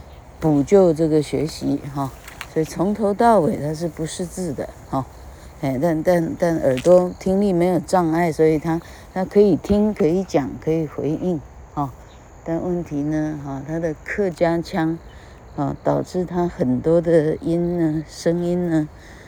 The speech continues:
是受到母语的干扰，哈。<clears throat> 啊，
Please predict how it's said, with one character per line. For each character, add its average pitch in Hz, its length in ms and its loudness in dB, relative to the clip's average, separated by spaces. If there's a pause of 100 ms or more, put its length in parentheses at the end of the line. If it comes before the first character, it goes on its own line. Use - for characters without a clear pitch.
(260)
是 170 380 0
受 185 260 4
到 190 160 4
母 170 260 6
语 185 140 6
的 147 120 6
干 180 240 2
扰， 160 300 0 (120)
哈。 120 180 -8 (1900)
<clears throat> - 60 6 (1300)
啊， - 60 -10